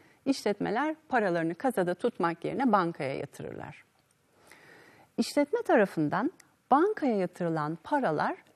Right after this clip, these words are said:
yüz iki bankalar ana hesabında izlenir. Fakat işletme tek bir bankayla çalışmak zorunda değildir. Bu durumda hangi bankada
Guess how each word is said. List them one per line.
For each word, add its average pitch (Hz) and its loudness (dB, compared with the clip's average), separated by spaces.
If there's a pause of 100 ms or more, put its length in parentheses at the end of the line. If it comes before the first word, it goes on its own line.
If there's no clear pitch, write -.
(320)
yüz 294 10
iki 254 0 (360)
bankalar 269 4
ana 165 2
hesabında 143 -2
izlenir. - -8 (800)
Fakat 330 2
işletme 285 2
tek 294 0
bir 226 4
bankayla 214 0
çalışmak 190 -4
zorunda 180 0
değildir. 196 2 (640)
Bu 427 6
durumda 208 2 (100)
hangi 359 4
bankada 180 -2